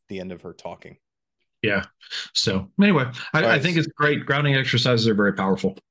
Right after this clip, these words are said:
Speaker 1: Yeah. Let's, um, let's go to, let's hear what his series of questions was. So first he asked, uh,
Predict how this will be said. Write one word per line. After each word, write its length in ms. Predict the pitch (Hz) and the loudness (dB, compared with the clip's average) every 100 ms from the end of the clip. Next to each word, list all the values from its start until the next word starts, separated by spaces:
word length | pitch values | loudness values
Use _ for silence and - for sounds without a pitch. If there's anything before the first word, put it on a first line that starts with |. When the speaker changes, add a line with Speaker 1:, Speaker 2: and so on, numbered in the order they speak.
| _ - | _ -8
Speaker 1:
Yeah. 300 | 107 120 110 | -4 -4 -4
Let's, 380 | - 120 143 - | -4 -6 -6 -4
um, 380 | 151 143 131 120 | 0 0 -2 -8
let's 240 | 113 139 - | -8 -8 -6
go 220 | 139 131 | -4 -4
to, 400 | 131 135 123 113 | -8 -10 -8 -8
let's 240 | 117 113 | -8 -8
hear 240 | - 123 113 | -4 -2 -2
what 180 | 101 | -4
his 240 | 101 95 - | -6 -8 -12
series 400 | - 107 104 92 | -10 -6 -6 -8
of 140 | 87 | -10
questions 560 | - 98 - 95 92 87 | -10 -10 -10 -14 -16 -14
was. 240 | 98 92 | -14 -8
So 140 | - 120 | -4 -4
first 340 | - 160 - | -2 -4 -4
he 140 | 139 110 | -6 -4
asked, 260 | 110 - | -6 -8
uh, 160 | 110 | -10